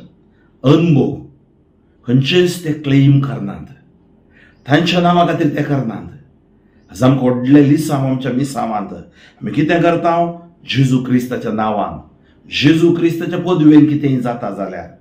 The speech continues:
आनी दोमी बांदप्यांनी उपकारना म्हूण उडयलोलो फातर तो जालो मुल्याचो फातर,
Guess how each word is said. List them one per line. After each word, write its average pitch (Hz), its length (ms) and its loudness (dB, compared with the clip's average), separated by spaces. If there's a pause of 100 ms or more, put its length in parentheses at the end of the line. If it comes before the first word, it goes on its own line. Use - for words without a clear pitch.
(1040)
आनी 101 100 -4
दोमी 190 400 6
बांदप्यांनी 180 520 0
उपकारना 160 440 -4
म्हूण 151 220 -2
उडयलोलो 147 480 4
फातर 151 380 -4
तो 147 180 0
जालो 143 260 2
मुल्याचो 147 460 0
फातर, 131 320 -4